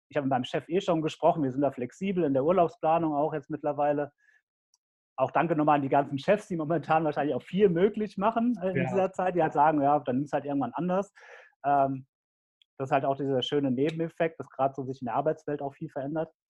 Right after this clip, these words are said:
Speaker 2: Mhm.
Speaker 1: Ähm, und die haben halt dann gesagt, „Ja, gar kein Problem, dann nehmen wir die Reise einfach mit ins nächste Jahr“, ne? Und das gibt uns natürlich auch die Flexibilität, äh, auch finanziell zu sagen, „Okay, wir müssen da jetzt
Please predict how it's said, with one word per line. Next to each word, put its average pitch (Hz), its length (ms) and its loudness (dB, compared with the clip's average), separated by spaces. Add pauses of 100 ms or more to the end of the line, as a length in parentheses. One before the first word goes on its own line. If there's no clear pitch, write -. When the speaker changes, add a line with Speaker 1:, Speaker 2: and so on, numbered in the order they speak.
(180)
Speaker 2:
Mhm. 135 280 -10 (800)
Speaker 1:
Ähm, 131 560 2 (500)
und 139 100 -4
die 135 60 2
haben 143 140 4
halt 143 100 4
dann 147 180 4
gesagt, 135 380 2
„Ja, 135 240 6
gar 131 180 2
kein 139 160 2
Problem, 135 440 -2
dann 127 600 -6 (180)
nehmen 127 160 -4
wir 135 80 -2
die 131 80 -4
Reise 127 260 0
einfach 120 180 -6
mit 123 140 -10
ins - 160 -10
nächste 123 300 -6
Jahr“, 98 220 -6
ne? 127 120 -6
Und - 500 -14
das - 160 -10
gibt 139 160 -8
uns 139 160 -2
natürlich 127 300 -4
auch 151 200 0
die 135 140 -6
Flexibilität, 135 800 -6
äh, 135 100 -10
auch 117 140 -6
finanziell 139 600 -2
zu 139 80 -12
sagen, 135 220 -2
„Okay, 131 160 -6
wir 131 60 0
müssen 131 180 0
da 127 60 0
jetzt 127 140 -4